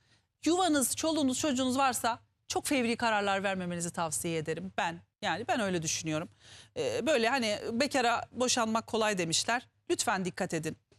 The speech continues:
Hemen böyle kötü şeylere girmeyin. Bulanıklar çünkü. İlişkilerle ilgili önlerini bir türlü göremiyorlar. Talipleri çok, kısmetleri çok, ışıkları parlak. Herkes bayılıyor.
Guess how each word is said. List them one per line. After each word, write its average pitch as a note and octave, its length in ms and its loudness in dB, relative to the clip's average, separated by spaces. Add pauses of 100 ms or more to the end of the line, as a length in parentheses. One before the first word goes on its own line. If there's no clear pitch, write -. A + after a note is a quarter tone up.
(140)
Hemen D4+ 360 2
böyle C4 200 4
kötü C#4 340 2
şeylere A#3 520 2 (100)
girmeyin. G3 440 2
Bulanıklar B3 520 2
çünkü. C#3+ 380 -4 (300)
İlişkilerle D4 680 0
ilgili C#4 320 0
önlerini D4+ 460 4
bir F4+ 40 2
türlü C#4+ 240 2
göremiyorlar. E3 580 0 (300)
Talipleri B3+ 540 0
çok, D4 240 -2
kısmetleri A#3+ 540 -2
çok, D4+ 280 -6
ışıkları G3 420 -2
parlak. D4 420 0
Herkes G#3 460 -2
bayılıyor. C#4 540 2